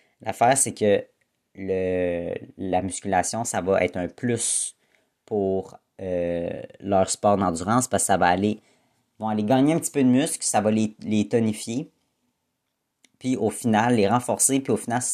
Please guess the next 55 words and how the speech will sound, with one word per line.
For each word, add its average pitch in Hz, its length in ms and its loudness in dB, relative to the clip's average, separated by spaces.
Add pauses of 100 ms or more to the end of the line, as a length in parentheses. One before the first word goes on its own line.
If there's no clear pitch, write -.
ils 101 40 -10
vont 95 80 -4
avoir 107 180 2
de 107 100 2
meilleurs 110 460 2
résultats 85 460 -8 (120)
dans 92 120 -6
leur 85 120 -6
activité - 400 -14
physique. - 420 -14 (520)
Imaginez 113 420 2
un 120 120 2
cycliste - 800 2 (180)
qui 110 100 -8
a 104 40 -4
des, 101 380 0
déjà, 110 340 2 (260)
qui - 120 -8
se 101 40 -8
développe 113 320 2
des 113 140 2
bonnes 101 240 0
cuisses 113 260 -4
à 107 60 4
la 95 100 4
base 117 240 4
avec 101 220 -2
le 98 80 -2
vélo, 95 320 2
mais 123 100 2
à 90 40 2
un - 20 -2
moment 95 160 0
donné, 127 280 2 (320)
euh, 95 320 0
avec 98 200 0
le 104 80 2
vélo, 98 280 2
ben, 123 100 2
il 95 80 -2
y 87 40 0
a 85 40 -4
comme 117 240 -4
un, 90 300 -4
il 85 60 -4
y 90 40 -2
a - 20 -2
une 98 120 -2
limite, 101 380 -4
là, 82 140 -8
tu - 100 -14
sais, 101 80 -12
euh, 85 340 -6
parce - 160 -8
que 92 100 -14